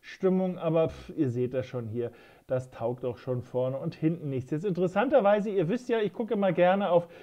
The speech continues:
was ist die starke Bewegung, die schwache Bewegung. Und jetzt komme ich auf das, was soll das?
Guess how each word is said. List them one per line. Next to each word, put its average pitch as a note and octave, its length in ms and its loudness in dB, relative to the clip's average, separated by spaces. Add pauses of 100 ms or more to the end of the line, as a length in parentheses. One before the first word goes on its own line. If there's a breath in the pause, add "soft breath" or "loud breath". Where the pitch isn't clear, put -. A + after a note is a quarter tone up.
(140 loud breath)
was E3+ 200 4
ist F#3 140 0
die F#3+ 80 2
starke F#3 440 2
Bewegung, F3+ 460 0
die E3+ 120 0
schwache A3 360 0
Bewegung. E3+ 380 2
Und D3 80 -4
jetzt F3 180 -2
komme G#3 180 -4
ich F#3 120 0
auf F3 100 -2
das, D#3 200 -6
was D3+ 140 -4
soll E3+ 200 0
das? G#3 240 -2